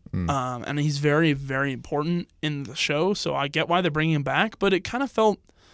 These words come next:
Speaker 2: kinda felt awkward, you know? Like, the,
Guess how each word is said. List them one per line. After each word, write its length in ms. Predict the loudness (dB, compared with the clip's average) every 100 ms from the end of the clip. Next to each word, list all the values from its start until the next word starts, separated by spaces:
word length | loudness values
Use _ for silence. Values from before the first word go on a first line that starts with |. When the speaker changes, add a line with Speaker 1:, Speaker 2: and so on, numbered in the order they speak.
| -20 -20 -20 -20 -8
Speaker 2:
kinda 160 | 0
felt 160 | 4 6
awkward, 500 | 6 4 4 0 0
you 80 | -4
know? 240 | 0 2
Like, 300 | 2 0 2
the, 340 | 2 4 2